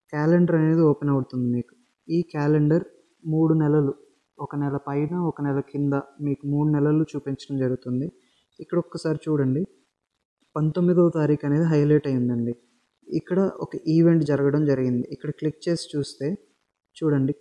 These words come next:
chemistry, nature of matter open అయింది. దానికి ఒక time ఉంటుంది, అలానే close అయింది. అవి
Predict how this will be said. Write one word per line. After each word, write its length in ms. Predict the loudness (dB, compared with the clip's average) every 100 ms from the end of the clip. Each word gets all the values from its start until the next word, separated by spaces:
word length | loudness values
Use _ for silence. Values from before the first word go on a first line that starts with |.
| -2
chemistry, 540 | 0 0 -2 -2 -2 -2 -10 _ _ -8
nature 360 | -2 -2 -2 -2
of 100 | -2
matter 340 | -2 -4 -4 -8 -4
open 320 | -2 -2 0
అయింది. 320 | 2 2 0 -2 -6 _ _ _ -6
దానికి 300 | -2 0 0
ఒక 120 | -2 -2
time 220 | 0 2
ఉంటుంది, 400 | 2 0 -2 -2 -4
అలానే 280 | -4 -2 -2
close 320 | 0 0 0
అయింది. 300 | 0 -2 -4 -8 _ _ _ _
అవి 220 | 2 4